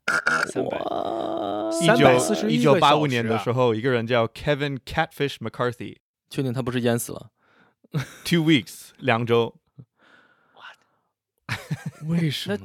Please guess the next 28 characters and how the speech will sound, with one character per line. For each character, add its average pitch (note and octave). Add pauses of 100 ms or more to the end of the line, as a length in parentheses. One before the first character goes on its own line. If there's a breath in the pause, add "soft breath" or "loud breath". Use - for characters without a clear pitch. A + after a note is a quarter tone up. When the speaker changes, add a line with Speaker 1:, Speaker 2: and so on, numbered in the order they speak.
(100)
Speaker 1:
那， -
那 A3+
不 F#3
把 D3 (100)
皮 D#3+
都 G3
Speaker 2:
泡 F#3
坏 D#3+
了？ A2 (360)
Speaker 1:
对 G3
啊， D3
把 C3
皮 -
肤 G3
不 F#3+
泡 C3
坏 A#2+
了？ A2+
Speaker 3:
这 A#2
专 A3
门 G#3
是 -
为 G3
了 C#3+ (800)
定 D3
记 D3
录 C#3+
嘛。 A2+